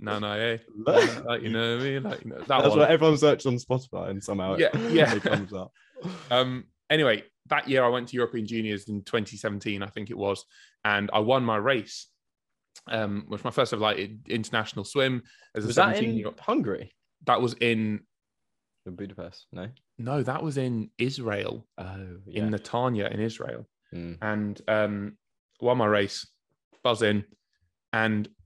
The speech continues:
Speaker 1: we watched the replay back. Alex and I watched the replay back. While I'm swimming, they're playing Don't Act Like You Know Me
Speaker 2: <laughs> Like
Speaker 1: by
Speaker 2: You
Speaker 1: Jax
Speaker 2: Know
Speaker 1: Jones.
Speaker 2: Me, not, not, eh?
Speaker 1: No, no, no, yeah, exactly. <laughs> So,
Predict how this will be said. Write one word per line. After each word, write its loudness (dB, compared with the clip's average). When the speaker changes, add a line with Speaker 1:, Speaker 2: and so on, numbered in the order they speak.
Speaker 1:
we 4
watched 0
the -8
replay -2
back. -4
Alex 0
and -2
I 0
watched -6
the -2
replay -4
back. -4
While 6
I'm 4
swimming, 0
they're 4
playing 0
Don't 8
Act 4
Like 4
You 2
Know 6
Me 0
Speaker 2:
<laughs> -10
Like 2
Speaker 1:
by 10
Speaker 2:
You 10
Speaker 1:
Jax 6
Speaker 2:
Know 12
Speaker 1:
Jones. 8
Speaker 2:
Me, 8
not, 6
not, 4
eh? 8
Speaker 1:
No, 2
no, 4
no, 4
yeah, 6
exactly. -2
<laughs> -20
So, 2